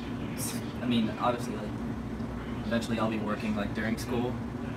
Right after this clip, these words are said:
and I just try to save money that way. Um, just earn, earn as much as I can while I'm in school and just save money, because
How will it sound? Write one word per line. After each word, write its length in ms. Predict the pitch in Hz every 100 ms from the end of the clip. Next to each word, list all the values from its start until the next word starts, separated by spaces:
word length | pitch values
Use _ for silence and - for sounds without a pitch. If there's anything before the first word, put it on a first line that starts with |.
| - - 117 113
and 260 | 110 101 101
I 80 | 101
just 140 | - 113 117
try 140 | 110 101
to 60 |
save 220 | 98 107 98
money 280 | 98 104 107 - - - 101
that 200 | 104 113
way. 220 | 113 117 - - - - - -
Um, 400 | 98 98 98 95 - - - - - - - - - - - - - -
just 160 | - -
earn, 300 | 110 110 120
earn 140 | 117 110
as 120 | 107
much 180 | 107 -
as 80 | 104
I 80 | 95
can 240 | 104 104
while 120 | 98
I'm 120 | 98
in 80 | 104
school 260 | - 104 104
and 100 | 98
just 140 | -
save 180 | 101 101
money, 260 | 190 98 202
because 420 | - 196 190 -